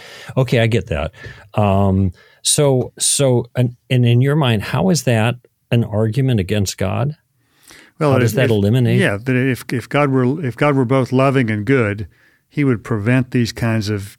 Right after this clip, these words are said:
Speaker 2: tragedies from taking place.
Speaker 1: Okay.
Speaker 2: And the fact that he doesn't prevent those tells me that he's neither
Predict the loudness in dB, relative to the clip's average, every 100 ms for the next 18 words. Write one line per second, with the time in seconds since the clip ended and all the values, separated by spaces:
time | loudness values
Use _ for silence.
0 | _ -8 0 2 2 -2 -6 -8 -8 -6
1 | -4 -4 -6 -6 -6 -6 -10 -16 -18 _
2 | -4 -4 -2 -6 -4 -2 0 2 0 2
3 | 2 2 -2 0 -2 -2 -4 -4 -4 -10
4 | -16 _ _ _ -4 -2 0 -2 -2 0
5 | -2 0 0 2 2 -2 -4